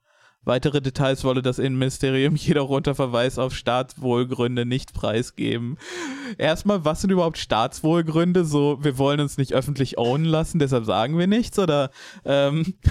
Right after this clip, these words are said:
<laughs> und zweitens, also, sie haben nicht festgestellt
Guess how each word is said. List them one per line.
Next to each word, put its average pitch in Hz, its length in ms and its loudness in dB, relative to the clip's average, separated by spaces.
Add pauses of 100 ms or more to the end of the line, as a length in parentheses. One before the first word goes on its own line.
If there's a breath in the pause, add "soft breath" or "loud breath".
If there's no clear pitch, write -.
<laughs> 302 240 -4
und 175 180 0
zweitens, 190 600 0 (260 loud breath)
also, 165 520 2 (360 loud breath)
sie 151 240 2
haben 160 300 2
nicht 147 240 -2
festgestellt 208 1080 0